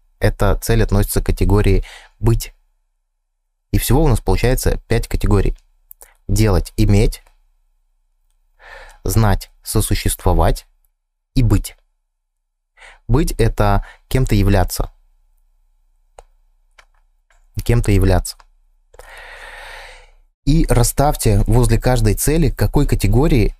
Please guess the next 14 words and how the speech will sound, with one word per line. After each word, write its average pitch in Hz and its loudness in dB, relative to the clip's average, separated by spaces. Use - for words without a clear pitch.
по 139 0
вашему 131 0
мнению, 110 4
по 101 -2
вашему 113 2
субъективному 101 2
мнению, 104 2
она 95 2
относится. - -2
Это 104 0
прям 95 0
очень 101 2
важно 90 2
сейчас. - -4